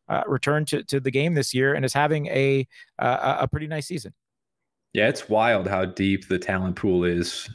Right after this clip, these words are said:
Speaker 2: uh, for Major League Baseball right now. It's some of these guys, when you look at their markets and you think this guy's a top twenty, thirty,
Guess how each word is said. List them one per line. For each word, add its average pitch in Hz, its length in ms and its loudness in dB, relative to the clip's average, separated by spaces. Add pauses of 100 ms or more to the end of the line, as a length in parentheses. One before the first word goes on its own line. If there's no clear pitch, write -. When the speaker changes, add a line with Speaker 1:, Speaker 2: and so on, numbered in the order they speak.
Speaker 2:
uh, 87 240 0
for - 140 -4
Major 101 240 0
League 90 120 0
Baseball 90 360 0
right 85 160 0
now. 90 160 2
It's - 160 -2
some - 260 -2
of 143 60 2
these 120 160 2
guys, 98 280 2
when 107 120 0
you 92 80 2
look 104 160 0
at 98 80 -2
their 90 100 0
markets 92 460 0
and 90 80 2
you 90 100 0
think 92 220 -2
this 101 100 -4
guy's - 240 0
a 85 60 -6
top - 260 -2
twenty, 95 300 0
thirty, 92 420 -2